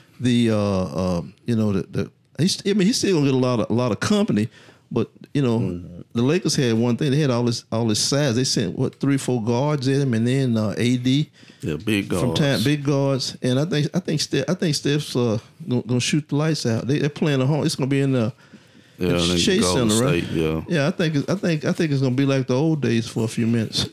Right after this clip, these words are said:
Speaker 2: 'Cause, uh, they,
Speaker 1: Yeah.
Speaker 2: they gotta make sure that the Grizzlies, they're second in the N B A s-, and, um,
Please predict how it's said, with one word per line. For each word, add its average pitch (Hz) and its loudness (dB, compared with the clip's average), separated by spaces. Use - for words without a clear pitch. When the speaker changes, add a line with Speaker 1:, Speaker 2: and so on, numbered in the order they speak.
Speaker 2:
'Cause, 85 0
uh, 82 0
they, 90 2
Speaker 1:
Yeah. - 0
Speaker 2:
they 92 2
gotta 101 -2
make 92 2
sure 95 0
that 85 0
the 87 -2
Grizzlies, 104 0
they're 92 0
second 92 0
in 90 2
the 90 2
N 92 2
B 85 0
A 92 2
s-, - -2
and, 85 0
um, 78 -2